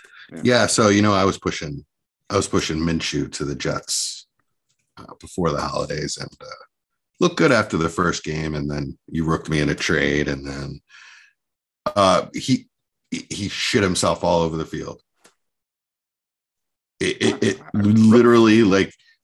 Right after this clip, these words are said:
Speaker 2: like, his socks were squishy. It was so
Speaker 1: Yeah,
Speaker 2: bad.
Speaker 1: he didn't look so good that second game. Yeah, yeah.
Speaker 2: Yeah.
Speaker 1: He didn't look like the guy who's a free agent and might get a starting job when the carousel stops.
Speaker 2: Right. He,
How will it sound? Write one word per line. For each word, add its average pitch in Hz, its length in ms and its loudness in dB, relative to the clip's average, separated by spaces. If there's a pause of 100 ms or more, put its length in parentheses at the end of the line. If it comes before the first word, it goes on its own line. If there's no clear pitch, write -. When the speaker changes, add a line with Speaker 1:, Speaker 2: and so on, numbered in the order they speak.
Speaker 2:
like, 95 280 -4
his - 240 0
socks - 480 0
were 101 60 -2
squishy. - 540 -4 (400)
It 87 80 -6
was 90 120 -2
so 90 140 -2
Speaker 1:
Yeah, 127 300 4
Speaker 2:
bad. 107 100 2
Speaker 1:
he 143 80 4
didn't 131 220 2
look 110 120 -2
so 95 160 -6
good 85 200 -8
that 85 180 -6
second - 320 -12
game. 82 280 -14 (120)
Yeah, 82 180 -8
yeah. 80 120 -8
Speaker 2:
Yeah. - 220 -4 (440)
Speaker 1:
He 127 100 0
didn't 127 220 2
look 113 180 0
like 98 220 -4
the 101 60 -10
guy 90 320 -6
who's 90 340 -8
a 85 60 -8
free 90 260 -8
agent 82 260 -6
and 82 120 -10
might 82 180 -8
get 82 140 -8
a 78 80 -8
starting 82 340 -8
job 82 300 -8
when 80 100 -10
the 80 80 -12
carousel 71 500 -10
stops. - 480 -20 (100)
Speaker 2:
Right. 92 300 -2
He, 87 120 -4